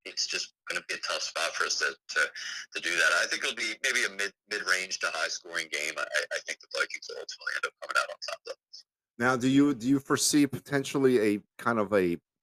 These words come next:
Speaker 2: larger gap in the score and then some garbage time where the Eagles kinda claw their way back in a little bit, or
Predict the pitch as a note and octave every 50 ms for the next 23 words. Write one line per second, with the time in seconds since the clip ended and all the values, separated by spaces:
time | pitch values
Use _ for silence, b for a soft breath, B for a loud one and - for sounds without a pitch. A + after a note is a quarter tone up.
0 | _ - G2 A#2 A#2+ C3+ D#3 D3+ D3 D3+ C#3 A#2+ C3+ C3+ C3+ C#3+ C#3+ _ - C3+
1 | C3 C3 A#2+ - - - C#3+ C#3 C3+ C3 A#2+ A#2 A2 G#2 G2 - A2 G2+ F2 A2
2 | G#2+ A2 A2 A2 G#2+ - - G#2+ G#2+ G#2 F#2+ F2+ G2 G2+ G2+ G2+ F#2 - - G#2
3 | G2+ F#2 F2 - - - - - G#2+ G#2+ G2+ G2+ G2+ G#2 G2 G2+ G2+ F#2+ G#2 G2+
4 | G#2 A2+ - B2 A#2+ A#2+ B2 B2+ B2+ A2+ A2+ C3 C3 B2+ G#2 F#2 G2+ F#2+ G2 F#2+